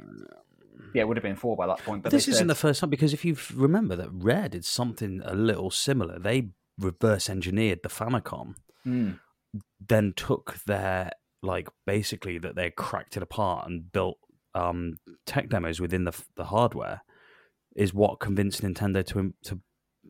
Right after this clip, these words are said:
Speaker 2: bring Rare on as a second party studio.
Speaker 1: Yeah, yeah, exactly. So it's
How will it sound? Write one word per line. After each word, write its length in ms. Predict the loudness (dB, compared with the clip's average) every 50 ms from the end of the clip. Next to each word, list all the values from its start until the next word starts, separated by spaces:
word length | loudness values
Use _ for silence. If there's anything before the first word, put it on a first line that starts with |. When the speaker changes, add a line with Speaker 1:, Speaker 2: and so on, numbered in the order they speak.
| _ _ 0
Speaker 2:
bring 220 | 2 4 4 4
Rare 260 | 4 4 4 4 4 4
on 80 | 2 0
as 100 | 0 -2
a 60 | -2
second 260 | -4 -4 -4 -6 -6
party 240 | -4 -2 -4 -4 -4
studio. 400 | -2 0 0 0 0 -2 -6 -12 _ _ _ _ _ _ _ _ 2
Speaker 1:
Yeah, 340 | 4 6 6 6 6 4 0 -10 _ 2
yeah, 140 | 4 4
exactly. 360 | 6 8 8 6 6 6 4 0
So 220 | 2 2 4 4
it's 100 | 4 2